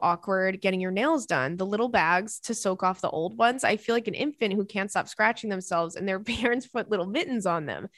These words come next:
I feel so vulnerable. Also, is it just my salon or does every nail tech shuffle their feet while they're walking around? I love you so much. Thank you for gifting us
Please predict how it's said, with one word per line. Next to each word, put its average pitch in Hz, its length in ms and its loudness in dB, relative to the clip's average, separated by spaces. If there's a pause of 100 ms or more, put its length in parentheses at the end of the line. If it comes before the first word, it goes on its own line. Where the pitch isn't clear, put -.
(260)
I 214 40 0
feel 247 160 4
so 202 320 2
vulnerable. 196 760 2
Also, 220 300 2
is 220 180 0
it 214 80 2
just 214 200 -4
my 175 180 2
salon 185 320 -2
or 185 60 -2
does 185 300 -8
every 208 260 -2
nail 185 280 0
tech 175 260 -4
shuffle - 380 -4
their 180 160 0
feet 302 480 -2 (440)
while 214 200 6
they're 247 120 6
walking 202 440 2
around? 196 500 4
I 196 120 2
love 202 160 0
you 208 60 -6
so 185 140 -6
much. 180 240 -2
Thank 185 200 -6
you 190 60 -6
for 190 140 -6
gifting 180 340 -6
us 175 220 -6